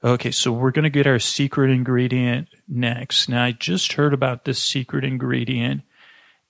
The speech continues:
and while I can't mention the author's name because I, of course, didn't look it up before the live show, it was on, uh,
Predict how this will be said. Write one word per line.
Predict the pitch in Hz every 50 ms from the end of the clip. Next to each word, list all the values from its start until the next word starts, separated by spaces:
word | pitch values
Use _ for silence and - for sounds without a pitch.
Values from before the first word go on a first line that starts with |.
| _ -
and | 135 127 123 120 117 117 120 120 120
while | 123 - 127 123 117 117 123
I | 123
can't | 113 - - - 160 151 147 156 - - _
mention | - 147 131 135 131 131 - - 131 123
the | 131
author's | 143 127 131 139 131 - - 139 123 117 -
name | 135 131 127 127 123 123
because | 120 127 120 - 135 120
I, | 139 135
of | 120 120 -
course, | - - 135 120 -
didn't | - 143 135 127 131 127
look | 127 123 -
it | 131
up | 123 131 - _
before | - - - - 139 135 123
the | 123
live | 123 127 131 135 135 131 123 -
show, | - - - 135 139 - 131 131 127 135 131 117 - _ _ _ _ _ _ _
it | - 135 -
was | - 123 123 - -
on, | 143 123 123 120 123 120 120 123 127
uh, | 131 127 123 123 123 123 127